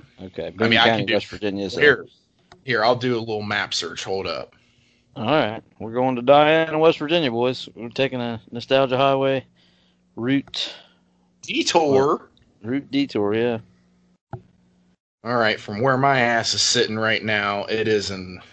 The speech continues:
Speaker 2: hour and t-, nope, it's two, two and a half hours away.
Speaker 1: Is it right in the middle of the fucking state or something,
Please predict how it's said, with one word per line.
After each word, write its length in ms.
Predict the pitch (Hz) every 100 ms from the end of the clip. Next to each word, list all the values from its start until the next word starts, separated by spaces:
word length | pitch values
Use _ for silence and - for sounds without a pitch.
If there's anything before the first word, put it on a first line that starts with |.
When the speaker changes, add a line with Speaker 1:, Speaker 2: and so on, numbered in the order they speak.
| -
Speaker 2:
hour 320 | 104 117 110
and 200 | 98 95 -
t-, 180 | - - _ _ _ _ _
nope, 280 | 95 95 - - _ _ _
it's 240 | - -
two, 600 | - - 135 127 123 120 120
two 180 | -
and 100 | 151
a 20 | 113
half 240 | 110 107
hours 360 | 101 85 78 -
away. 280 | 82 76 73
Speaker 1:
Is 120 | 104
it 140 | 120
right 200 | 127 147
in 120 | 107
the 80 | 113
middle 440 | 113 127 127 127 120
of 80 |
the 80 | 110
fucking 340 | - 131 123 110
state 420 | - 123 120 120
or 160 | 101
something, 460 | 92 123 110 117 110